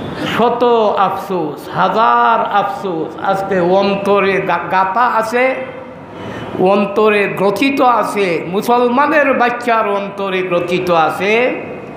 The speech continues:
গান আর বাজনা, নায়ক আর নায়িকা।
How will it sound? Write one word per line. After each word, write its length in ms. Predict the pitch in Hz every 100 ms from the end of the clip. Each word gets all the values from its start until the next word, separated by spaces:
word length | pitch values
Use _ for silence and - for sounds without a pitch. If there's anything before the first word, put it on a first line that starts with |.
| - - - - 147 170
গান 340 | 196 196 196 170 160
আর 100 | 147 120 117
বাজনা, 440 | 170 - 143 110 80 - - - - - - - - - 175 190 - 165 170
নায়ক 500 | 190 196 196 190 190 202
আর 100 | 247 254 302 - - - - - - 151 - 185 180 170
নায়িকা। 580 | 185 180 160 - -